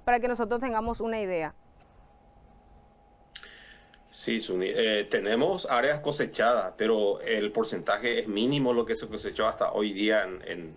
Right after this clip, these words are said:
Speaker 2: en soja, ¿verdad? Recordemos que la siembra está retrasada por la sequía que se tuvo en el mes de septiembre, principalmente, que son siempre las primeras áreas en ser establecidas. Hubo algunas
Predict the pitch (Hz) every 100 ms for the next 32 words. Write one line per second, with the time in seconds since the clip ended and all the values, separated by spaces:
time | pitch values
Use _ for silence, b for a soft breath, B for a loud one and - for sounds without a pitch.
0 | - 90 - 98 98 80 - - _ _
1 | _ - 92 107 107 95 110 127 123 117
2 | 104 101 107 - 113 107 123 120 95 85
3 | - - 110 104 107 110 107 - 107 131
4 | - - _ _ _ - - - - 110
5 | 110 107 101 101 98 92 85 82 80 -
6 | - - 107 - 120 135 120 123 107 104
7 | 113 110 101 98 110 113 - - 110 -
8 | 208 120 123 113 104 98 98 107 107 107
9 | 101 104 104 - - - _ - - 98
10 | 104 110 110 98 101 107 101 98 110 113
11 | 104 - 98 104 107 110 107 - 107 80
12 | - - 117 143 214 196 110 110 107 135
13 | 135 120 -